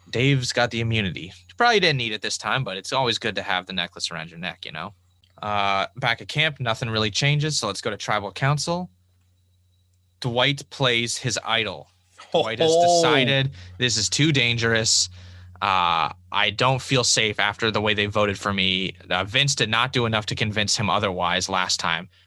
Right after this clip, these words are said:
Speaker 1: 'cause maybe it really was a split situation, and Chris is like, "Hey, Vince, if you or me win, if any of us win, we need to take Dwight just to kinda keep him appeased so we can trick him." But Dwight's like, "Nah, nah, nah, nah, nah. I'm, I'm onto this. I know you guys are, yeah, you guys are targeting me." So he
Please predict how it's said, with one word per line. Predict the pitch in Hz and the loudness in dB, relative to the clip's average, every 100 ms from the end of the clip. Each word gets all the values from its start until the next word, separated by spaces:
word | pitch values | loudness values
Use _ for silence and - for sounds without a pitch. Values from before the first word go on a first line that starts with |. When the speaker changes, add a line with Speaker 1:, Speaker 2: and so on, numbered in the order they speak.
| - | -10
Speaker 1:
'cause | 127 | -2
maybe | 160 170 | 0 0
it | 165 | 0
really | 156 | 2
was | 147 135 | 2 0
a | |
split | 127 - 139 - | -2 -2 -2 -4
situation, | - 117 113 107 98 | -6 -4 -2 -4 -6
and | |
Chris | - 107 101 | -6 -6 -6
is | 92 | -10
like, | 85 | -4
"Hey, | 95 82 - _ _ _ | -4 -4 -8 _ _ _
Vince, | 107 98 | -6 -6
if | 90 | -10
you | 101 110 | -6 -6
or | |
me | 107 | -6
win, | 95 120 135 131 | -4 0 0 0
if | 110 90 | -2 -2
any | 131 | -2
of | 127 | -2
us | 120 | -4
win, | 113 104 | -4 -4
we | 101 | -6
need | 107 | -6
to | 107 | -6
take | - 92 | -6 -8
Dwight | - 101 95 80 | -8 -8 -8 -6
just | - 95 - | -6 -6 -6
to | 90 | -8
kinda | - 90 | -8 -8
keep | 87 113 98 | -6 -8 -8
him | 90 | -10
appeased | 85 - 87 71 71 - _ _ _ | -12 -12 -10 -10 -10 -10 _ _ _
so | - | -12
we | 95 | -10
can | 90 | -8
trick | - - 90 | -6 -6 -6
him." | 67 - _ _ _ - | -10 -16 _ _ _ -14
But | 90 | -4
Dwight's | 110 107 87 | 0 0 -2
like, | 90 | -4
"Nah, | 98 95 95 | 0 0 0
nah, | 92 87 | -2 -4
nah, | |
nah, | 85 82 | -4 -4
nah. | 80 76 80 95 | -4 -4 -2 0
I'm, | 90 | 0
I'm | 104 | 0
onto | 101 95 87 | -2 -2 -6
this. | 85 - | -4 -2
I | 90 98 | -2 -2
know | |
you | 95 92 | -2 -2
guys | 90 87 | -2 -4
are, | 92 | -10
yeah, | 95 104 | -4 -2
you | 101 107 | 0 0
guys | 104 98 | -2 -2
are | 92 | -10
targeting | - 110 98 85 85 | -8 -4 -4 -4 -8
me." | 80 | -4
So | 98 | -2
he | 95 98 | -2 -4